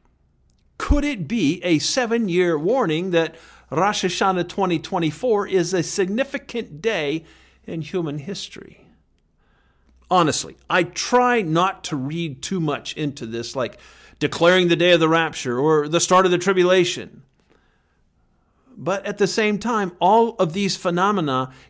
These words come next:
can't be shrugged off as, "Well, it's just coincidental." Two other quick things that, uh,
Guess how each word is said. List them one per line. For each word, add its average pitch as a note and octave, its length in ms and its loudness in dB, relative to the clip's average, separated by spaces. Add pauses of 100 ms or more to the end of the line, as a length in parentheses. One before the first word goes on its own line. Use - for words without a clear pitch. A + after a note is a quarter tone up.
(100)
can't A3+ 360 -2
be D#3+ 120 0
shrugged F3 460 -2
off D#3 260 -4
as, D#3 140 -10
"Well, A#3 260 -4
it's - 100 -6
just E3+ 200 -4
coincidental." C3 920 -4 (2250)
Two G3+ 180 -2
other C#3 140 0
quick - 280 -8
things G2 360 -6
that, A#2+ 260 -8
uh, G#2+ 220 -6